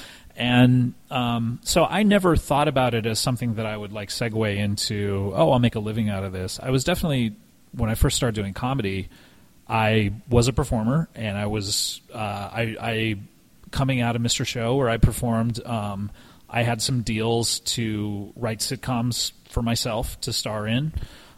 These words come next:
Um, and then just gradually, uh, the writing got to be more and more work for me, where I got tons of writing work. Um, I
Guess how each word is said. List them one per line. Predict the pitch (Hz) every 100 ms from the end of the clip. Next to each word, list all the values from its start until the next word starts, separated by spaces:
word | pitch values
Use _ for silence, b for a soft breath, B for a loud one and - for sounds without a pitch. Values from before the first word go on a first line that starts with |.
| B
Um, | - 110 104 101 101 101 - _ _ 143
and | 143
then | 147
just | 139 -
gradually, | - 120 127 147 147 143 123 107 104 104 123 - - - - -
uh, | 113 110 104
the | 104 113
writing | 110 117 139 120
got | 107 107 95 98 _ -
to | 120
be | 104 107 101 101 98 104
more | 117 123 113
and |
more | 110 107
work | 101 123 147
for | - 113
me, | 95 92
where | 98 101
I | 101
got | 101 104
tons | - 135 131
of | 117
writing | 107 117 117
work. | 98 87 90 - b b b b -
Um, | 107 98 98 -
I | 120 127